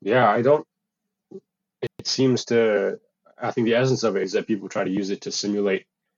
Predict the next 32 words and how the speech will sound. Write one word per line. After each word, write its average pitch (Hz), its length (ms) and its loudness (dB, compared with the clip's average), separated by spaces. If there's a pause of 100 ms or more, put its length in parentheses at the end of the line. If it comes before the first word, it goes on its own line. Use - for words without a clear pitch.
(340)
a 104 420 0
certain 110 240 0
amount 101 240 -2
of 90 80 -8
instability. 101 640 -4 (1160)
And 107 120 -12
like, 92 220 -4 (600)
oh, 107 220 2
you 104 100 2
know, 101 120 0
doing 98 200 0
exercise 98 380 -2
on 101 160 -2
this 101 200 -4
is 98 80 -4
going 98 180 -4
to 98 60 -6
make 92 160 -2
you 95 60 -6
more 90 160 -2
stable 98 400 -2
because 92 280 -6
you're 90 100 -6
using 87 320 -4
an 87 80 -10
unstable 92 380 -4
surface. 101 500 -4 (640)
And 107 480 2
I 113 60 -2
mean, 117 260 4 (460)
it's, - 380 -4 (800)
at 117 260 2